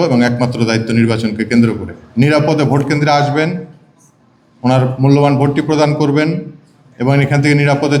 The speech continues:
চলে যাবেন এবং ওনার যে ভোটের যে মতামত, তার পূর্ণ প্রতিফলন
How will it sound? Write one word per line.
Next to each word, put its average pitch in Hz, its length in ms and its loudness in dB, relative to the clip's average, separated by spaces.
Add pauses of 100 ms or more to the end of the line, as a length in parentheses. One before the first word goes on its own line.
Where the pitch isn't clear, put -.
চলে 151 200 0
যাবেন 160 280 2 (520)
এবং 135 200 2 (120)
ওনার 160 420 2
যে 165 160 0 (1200)
ভোটের 143 520 2
যে 160 200 2
মতামত, 147 500 2 (180)
তার 135 160 2 (120)
পূর্ণ 170 240 0 (120)
প্রতিফলন 165 500 0